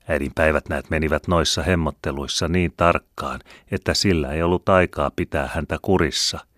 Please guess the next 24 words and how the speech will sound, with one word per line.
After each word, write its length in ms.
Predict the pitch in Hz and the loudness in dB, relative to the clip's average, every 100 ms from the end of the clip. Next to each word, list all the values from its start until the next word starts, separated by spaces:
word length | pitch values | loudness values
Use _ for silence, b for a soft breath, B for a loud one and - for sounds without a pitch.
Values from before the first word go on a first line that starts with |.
| b b b - | b b b -10
joten 240 | 87 76 | -6 -6
siis 240 | - 78 - | -4 -4 0
hänkin 400 | 95 85 - 67 | 2 0 -2 -4
sai 220 | - 71 | -2 0
rauhassa 460 | 82 71 71 - - | 2 2 0 -4 -4
kehittää 500 | 80 67 - - 71 | -6 -8 -10 -6 -4
luontaisia 720 | 71 67 65 73 65 - 67 | -2 -4 -4 -6 -2 -2 -4
taipumuksiansa. 1120 | - 67 - 82 80 - - 95 98 90 - - _ _ _ _ _ _ _ _ _ _ _ - | -6 -6 -6 -10 -10 -8 -8 -8 -8 -4 -4 -6 _ _ _ _ _ _ _ _ _ _ _ -10
Sattupa 480 | - - - - | -8 -8 -8 -2
joskus 360 | 76 71 - - | 0 0 -4 -2
vielä 220 | 80 76 | 0 0
niinkin, 420 | 78 82 76 - - B B B - | 2 0 -2 -6 -14 B B B -6
että 200 | 107 90 | 0 4
hän 160 | 85 78 | 4 4
koetti 360 | 85 78 - | 4 2 -2
kiinnittää 680 | - 95 85 71 - 78 80 | -2 2 2 0 -4 -2 2
äidin 320 | 92 78 71 | 4 2 -2
mieleen 420 | 71 90 80 67 | -2 0 0 -2
ja 100 | 69 | -6
rakkauden 640 | 69 90 - - 78 67 73 | 0 0 0 -4 -6 -4 -4
yksinomaan 640 | 104 - - 65 65 67 67 | -4 -2 -6 -6 -8 -6 -4
sen 220 | 82 80 | 0 4
lemmikkipoikaa 920 | 85 80 71 - 87 73 62 80 73 | 4 2 -2 -8 -6 -6 -4 -2 0
Jukoon. 640 | 82 85 - 67 64 - | 0 -2 -2 -8 -8 -12